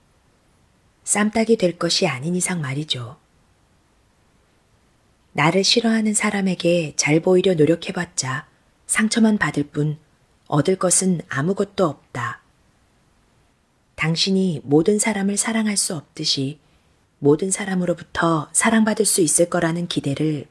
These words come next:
버려야 한다. 나를 잃어버리면서까지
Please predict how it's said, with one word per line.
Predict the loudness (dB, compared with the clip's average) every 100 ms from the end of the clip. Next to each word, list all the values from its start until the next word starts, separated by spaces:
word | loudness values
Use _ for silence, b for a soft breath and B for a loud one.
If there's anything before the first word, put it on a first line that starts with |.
| -2
버려야 | 2 4 2 2
한다. | -2 -2 -4 -8 -10 -16 _ _ _ _ _ _ _ _ _ _ _ _ _ _ _ _
나를 | -2 2 4 4 2
잃어버리면서까지 | 2 2 4 2 4 2 0 -2 -4 -2 0 0 -2